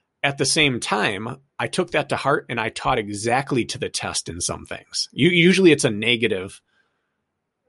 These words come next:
connotation for a teacher, but I thought, "I think we're just looking at the wrong tests."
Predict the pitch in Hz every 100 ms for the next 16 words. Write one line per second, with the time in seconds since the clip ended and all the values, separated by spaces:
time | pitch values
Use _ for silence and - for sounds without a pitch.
0 | - 131 107 98 120 101 104 87 101 82
1 | - 113 - - - - 110 - 139 117
2 | - _ _ _ _ _ _ - 117 233
3 | 165 123 120 123 113 113 101 - 90 90
4 | 80 - - - - -